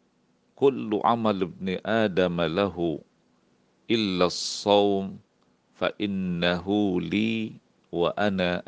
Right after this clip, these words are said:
أجزي به." صدق الله العظيم. وصدق رسوله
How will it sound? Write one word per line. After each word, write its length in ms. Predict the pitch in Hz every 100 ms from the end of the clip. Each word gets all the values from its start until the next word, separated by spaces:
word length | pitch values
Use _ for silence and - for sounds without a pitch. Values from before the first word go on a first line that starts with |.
| -
أجزي 720 | 92 87 85 80 - 82 78
به." 500 | 73 76 71 71 69 - _ _ _ _ _ _ _ _ _
صدق 480 | - 95 85 - 95
الله 500 | 92 92 98 95 90
العظيم. 920 | 82 80 80 80 85 90 87 82 - _ _ _ _ _ -
وصدق 480 | 90 - 107 104 -
رسوله 760 | 98 95 87 - 107 101 95